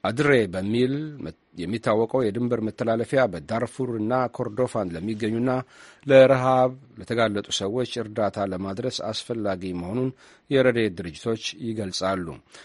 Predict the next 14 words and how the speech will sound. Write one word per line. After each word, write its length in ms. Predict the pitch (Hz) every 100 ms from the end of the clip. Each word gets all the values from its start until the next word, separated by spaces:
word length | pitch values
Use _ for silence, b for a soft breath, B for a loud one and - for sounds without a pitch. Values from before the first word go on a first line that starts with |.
| B
የመንግስት 460 | 113 135 151 151 147
አካላት 380 | 139 131 127 113
በበኩላቸው 680 | 104 120 - 92 85 - 135 110
ድንበሩን 500 | 90 85 110 127 127
ከፍቶ 360 | 123 107 127
ማቆየት 520 | 104 98 107 107 123 120
ለፈጥኖ 400 | 120 131 139 143
ደራሽ 300 | 123 123 117
ኃይሉ 240 | 127 135 147 135 B B 135
መሳሪያ 480 | 135 - 131 135 123
ማስተላለፊያነት 840 | 123 - 123 110 101 95 104 120
እንዲያገለግል 680 | 90 87 110 110 110 123 117
ያደርጋል 520 | 110 101 90 85 80
በሚል 340 | 80 95 135